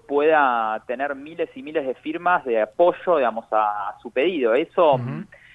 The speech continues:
Speaker 1: eso es un efecto democratizador enorme de, mm, del ciudadano común.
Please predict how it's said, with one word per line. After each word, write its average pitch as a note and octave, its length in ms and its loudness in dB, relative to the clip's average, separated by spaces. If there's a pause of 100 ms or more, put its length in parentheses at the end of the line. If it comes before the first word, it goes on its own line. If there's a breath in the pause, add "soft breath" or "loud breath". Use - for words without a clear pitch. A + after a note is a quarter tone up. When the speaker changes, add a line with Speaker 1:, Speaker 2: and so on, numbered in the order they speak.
(140 soft breath)
Speaker 1:
eso D#3+ 140 -2
es D#3+ 100 -6
un C#3+ 80 -6
efecto D3+ 380 2
democratizador B2 760 4
enorme F3 800 0
de, A2 640 0
mm, G2+ 520 -20
del A#2 240 -2
ciudadano C#3 360 2
común. C3 460 -4